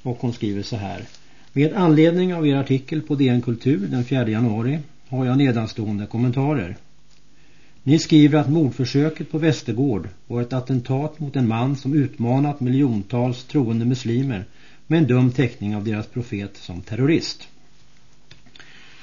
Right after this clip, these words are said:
Ni glömde att nämna att de värsta Muhammed-karikatyrerna inte tecknats av Västergård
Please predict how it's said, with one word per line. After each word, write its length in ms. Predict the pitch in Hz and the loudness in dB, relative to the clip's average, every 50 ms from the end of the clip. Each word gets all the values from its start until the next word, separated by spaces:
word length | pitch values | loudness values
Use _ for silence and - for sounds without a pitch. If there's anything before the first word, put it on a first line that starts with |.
| - - - - - - | -20 -20 -20 -20 -12 -6
Ni 100 | - 135 | -2 0
glömde 300 | 127 151 165 151 135 143 | 4 6 6 6 6 6
att 80 | 143 147 | 4 4
nämna 400 | 170 180 165 139 120 120 135 139 | 4 4 6 6 6 6 4 2
att 120 | 135 - | 0 -2
de 160 | - 139 139 | -2 -2 0
värsta 500 | 131 165 160 127 - - - - 160 170 | 2 2 2 0 0 -4 -4 -4 -2 -2
Muhammed-karikatyrerna 1200 | 180 175 165 160 165 143 127 120 113 117 - 117 113 117 - 117 117 - 117 117 139 156 139 127 - 175 | -2 -2 -2 0 0 0 0 -2 -2 -4 -4 -4 -4 -4 -6 -6 -4 -4 -2 -2 -2 -2 -2 -4 -2 0
inte 280 | 165 151 127 - 120 | 0 0 0 0 -2
tecknats 540 | 120 - 165 143 - - - 123 131 - - | -2 0 0 0 -2 -2 -4 -4 -4 -4 -6
av 140 | 135 139 139 | -6 -4 -2
Västergård 720 | 160 151 127 - - - 107 104 117 143 156 120 95 92 | 0 -2 -2 -4 -6 -8 -4 -2 0 0 0 0 -2 -4